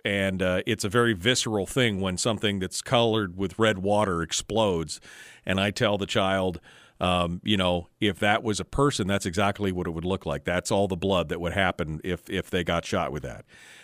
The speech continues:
Um, which is, it's a visceral, uh, a reminder. And the other thing that I would do is that I would, uh, edge their hearing protection up over their ears for one shot, usually.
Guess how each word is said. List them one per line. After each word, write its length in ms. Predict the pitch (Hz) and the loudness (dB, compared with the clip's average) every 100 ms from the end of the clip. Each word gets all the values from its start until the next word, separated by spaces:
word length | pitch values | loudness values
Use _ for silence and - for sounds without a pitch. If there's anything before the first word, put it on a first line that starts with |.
| - | -10
Um, 460 | - 87 87 87 87 | -4 -2 -2 -2 -4
which 280 | - 117 127 | 0 0 0
is, 140 | 113 | -4
it's 220 | - 151 165 | -4 -2 -2
a 60 | |
visceral, 680 | 131 123 131 143 135 135 147 - | 2 2 2 2 4 4 2 0
uh, 260 | 110 110 113 | 2 2 0
a 100 | 113 | 0
reminder. 640 | 123 110 101 104 107 123 - - - - | 2 4 2 2 0 -2 -10 -20 -20 -2
And 180 | 110 | 0
the 100 | 113 | 4
other 180 | 127 170 | 4 2
thing 240 | 151 120 113 | 2 0 2
that 120 | 110 | 2
I 100 | 104 | 2
would 160 | 101 | 2
do 240 | 87 92 110 | 0 0 0
is 140 | 110 | 0
that 120 | 107 | 0
I 160 | 98 98 | 2 2
would, 380 | 98 101 98 90 | 2 2 0 0
uh, 380 | 92 98 92 92 | -2 0 -2 0
edge 320 | 110 123 131 | 2 2 0
their 220 | 117 113 104 | 0 0 0
hearing 380 | 139 160 160 | -2 0 0
protection 500 | - 95 104 90 101 | -2 -4 -2 -2 -2
up 200 | 90 90 | -2 -2
over 220 | 113 104 101 | -2 -2 0
their 220 | 98 95 | 0 -2
ears 440 | 123 147 104 87 - | -2 -2 -2 -2 -4
for 220 | 95 92 | -2 -2
one 300 | 90 104 107 | 2 0 0
shot, 400 | 104 117 85 - | -2 -2 -2 -4
usually. 440 | 80 82 - - | -6 -6 -6 -12